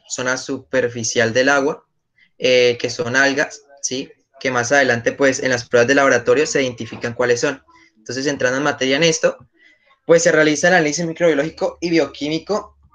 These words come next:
de las columnas, pues, más representativas. Entonces, como podemos ver, tomamos la columna tres de la integrante Luz Helena Guañarita.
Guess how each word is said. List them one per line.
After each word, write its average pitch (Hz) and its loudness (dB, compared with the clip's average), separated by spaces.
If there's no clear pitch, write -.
de 156 4
las 151 2
columnas, 147 2
pues, 147 2
más 139 0
representativas. 151 -4
Entonces, 151 2
como 156 0
podemos 143 -2
ver, 180 2
tomamos 151 0
la 160 2
columna 139 -2
tres 175 -2
de 143 2
la 127 0
integrante 139 -2
Luz 139 -4
Helena 127 -2
Guañarita. 156 -2